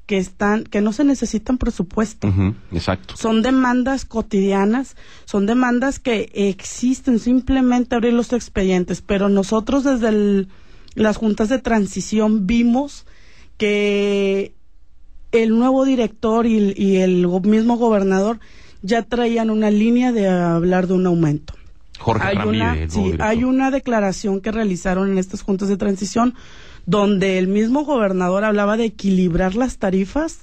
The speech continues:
Speaker 1: del metro a las del transporte urbano, lo cual sería un atraco total hacia
Speaker 2: Imagínate
Speaker 1: los,
Speaker 2: de,
Speaker 1: hacia los usuarios.
Speaker 2: de cuatro cincuenta actualmente subirlo como a doce pesos.
Speaker 1: Así es.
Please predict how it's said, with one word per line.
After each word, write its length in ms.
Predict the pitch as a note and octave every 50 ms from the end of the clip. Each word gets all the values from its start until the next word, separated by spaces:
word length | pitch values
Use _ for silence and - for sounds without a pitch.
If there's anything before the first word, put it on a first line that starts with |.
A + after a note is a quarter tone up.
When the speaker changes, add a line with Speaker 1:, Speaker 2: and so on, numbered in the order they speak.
| - -
Speaker 1:
del 260 | F#3+ F3+ F#3 F3+ F3+
metro 460 | F#3 F#3+ G#3 G#3+ - - - F#4 D#4+ - - - - - - -
a 80 | F#3+ F#3
las 180 | F#3+ F3+ E3+
del 140 | F3+ F3 E3
transporte 520 | - F3 E3 D#3 - - E3 D#3+ - - -
urbano, 340 | F3+ F3 D#3+ D#3+ D3 D3+ - - - - - - - - - - - - - - -
lo 180 | F#3 E3 D#3+
cual 200 | - D#3+ F#3+ G#3 G#3
sería 360 | - G#3+ G3 F#3 F#3 F3+ F#3
un 160 | F#3 F#3 F3+
atraco 400 | F3 F3 - F3 F3 E3+ - F#3+
total 480 | F#3 - - - - G3+ G3+ A#3+ B3+ C4+
hacia 120 | A#3+ G2+
Speaker 2:
Imagínate 500 | A2 - G3 C3 - - D3 D3 - -
Speaker 1:
los, 60 | - -
Speaker 2:
de, 60 | A2+
Speaker 1:
hacia 140 | - F#3+ F3+
los 180 | F3 E3+ D3+ F3
usuarios. 400 | D#3 - - E3 D#3+ D#3 D#3 A2
Speaker 2:
de 80 | A2
cuatro 260 | - - D3 - D#3+ D3
cincuenta 500 | - B2 A2 G2 B2+ B2+ C3 C3 - F#3 F3 A#2
actualmente 580 | A2+ G#2 - - B2+ B2+ C3+ C#3 C#3 C3 C#3+
subirlo 440 | B2+ - A2+ A2+ B2 B2 B2+ C3+ C3
como 280 | - A#2 G2+ G2+ F#2+ F#2
a 80 | F2+
doce 240 | F#2 A#2 - - -
pesos. 420 | - - D#3+ - A#3 A#3 - - -
Speaker 1:
Así 380 | - F3 E3+ - - F3+ E3 D#3+
es. 260 | D#3+ - - - -